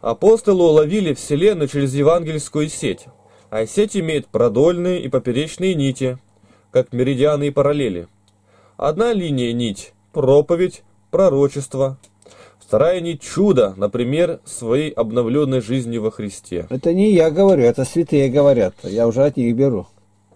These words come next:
Speaker 1: И этим уловляется вся вселенная и предохраняется от греха. Страх Божий, то есть боязнь погибнуть и оказаться в аду навечно, теряется там, где человек теряет из виду свою смерть. Сирахов семь тридцать девять.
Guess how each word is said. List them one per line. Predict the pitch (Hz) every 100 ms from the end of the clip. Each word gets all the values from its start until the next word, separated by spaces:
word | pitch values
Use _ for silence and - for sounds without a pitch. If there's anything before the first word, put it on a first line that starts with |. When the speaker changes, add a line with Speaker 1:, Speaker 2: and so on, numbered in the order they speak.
| _ _ _ _ - - - -
Speaker 1:
И | 120
этим | 180 208 190
уловляется | 165 156 165 196 190 - 165
вся | - - 185
вселенная | - - 139 131 190 151 113
и | - 117
предохраняется | 127 120 120 120 120 185 175 - 131
от | 110
греха. | 110 110 107 90 - _ _ _ _ - _ _ -
Страх | - 151 156 131
Божий, | 131 202 160 139
то | - 156
есть | 135 127
боязнь | 120 151 165 127
погибнуть | - 131 127 202 151 110 -
и | 113
оказаться | 120 131 127 175 180 - 131
в |
аду | 131 135
навечно, | 139 135 127 - 90 85 _ _ _ -
теряется | 131 123 - 104
там, | - 139 170 175
где | 123 123
человек | - 117 123 165 -
теряет | 123 147 151 -
из | 117 98
виду | 147 135 123
свою | 113 117
смерть. | 110 - 101 101 95 - - _ _
Сирахов | - 113 151 131 107
семь | - 127
тридцать | 120 98 95
девять. | 90 101 95 -